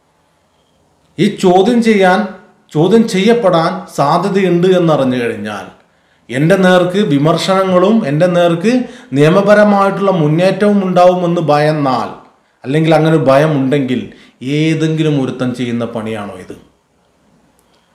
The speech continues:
So, ഇവനെതിരെ ഒരു നടപടിയും ഉണ്ടാകാൻ പോകുന്നില്ല, ഇവനെതിരെ ഒരു ശബ്ദവും ഉയരാൻ പോകുന്നില്ല. ഇവിടുത്തെ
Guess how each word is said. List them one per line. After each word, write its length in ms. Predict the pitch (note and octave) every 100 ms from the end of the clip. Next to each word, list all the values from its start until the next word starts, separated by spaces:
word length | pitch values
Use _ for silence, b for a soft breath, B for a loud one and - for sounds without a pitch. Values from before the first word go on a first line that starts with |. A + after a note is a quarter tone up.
| -
So, 120 | C4+ A3+
ഇവനെതിരെ 520 | G#3 A3+ G#3+ E3+ F#3 D#3+
ഒരു 200 | C3 F#3
നടപടിയും 540 | D#3 B2+ B2+ B2+ C3+
ഉണ്ടാകാൻ 320 | B2 A2+ A#2 A2+
പോകുന്നില്ല, 480 | G#2+ G2+ F#2+ F#2 F#2+ F#2 - b b -
ഇവനെതിരെ 500 | E3 G#3+ F#3 F3 - C#3
ഒരു 140 | G3 -
ശബ്ദവും 360 | F3 B2+ F3+ F3+
ഉയരാൻ 300 | B2+ A#2+ A#2
പോകുന്നില്ല. 400 | A2 G#2+ G#2 G#2 A2 - B B C#3
ഇവിടുത്തെ 400 | D#3 F#3+ F#3+